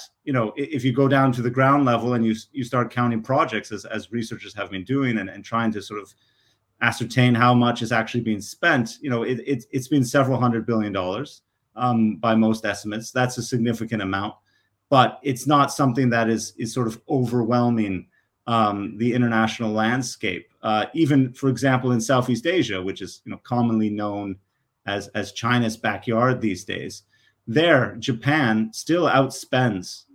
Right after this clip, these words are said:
the Chinese where infrastructure finance is concerned. That's not only historically, but also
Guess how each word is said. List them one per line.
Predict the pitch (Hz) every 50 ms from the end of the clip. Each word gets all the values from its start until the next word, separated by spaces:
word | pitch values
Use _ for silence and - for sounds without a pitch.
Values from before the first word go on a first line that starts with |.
| -
the | 120 120
Chinese | 113 - - 123 120 117 120 120 120 117 110 110 -
where | 107 110 104 104 101 98 95 87 - _ _ _ _ _ _ -
infrastructure | 151 131 131 123 120 - 120 117 - 120 110
finance | - 117 117 113 110 113 110 - - -
is | 92 -
concerned. | - 107 98 - - 117 107 92 76 73 - _ _ - _ _ _ -
That's | 139 139 -
not | 170 165 156 160
only | 156 151 139 131
historically, | 117 123 113 - - 165 180 165 - - 120 113
but | 113 117 117
also | 123 127 127 - 127 120 117 110